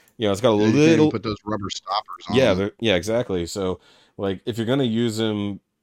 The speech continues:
Speaker 1: uh, in combine mode, I would suggest getting some type of rubber footing to go under there just to keep 'em stable, because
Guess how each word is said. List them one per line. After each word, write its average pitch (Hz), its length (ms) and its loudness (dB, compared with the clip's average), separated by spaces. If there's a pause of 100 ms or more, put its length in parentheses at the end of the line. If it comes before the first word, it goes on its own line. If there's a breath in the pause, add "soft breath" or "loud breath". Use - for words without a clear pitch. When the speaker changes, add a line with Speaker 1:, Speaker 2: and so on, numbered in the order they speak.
(420)
Speaker 1:
uh, 113 40 -6
in 107 420 -4
combine 104 440 0
mode, 90 200 0
I 90 60 2
would 92 100 0
suggest 90 400 -4
getting 90 260 -2
some 92 240 -4
type 87 260 -4
of 80 180 -4
rubber 82 640 -2 (340)
footing 85 400 -2
to 87 80 -8
go 85 180 0
under 82 180 -2
there 82 160 -2
just 80 200 -10
to 85 40 -12
keep 82 200 -12
'em 78 100 -10
stable, 87 360 -6
because 90 300 -6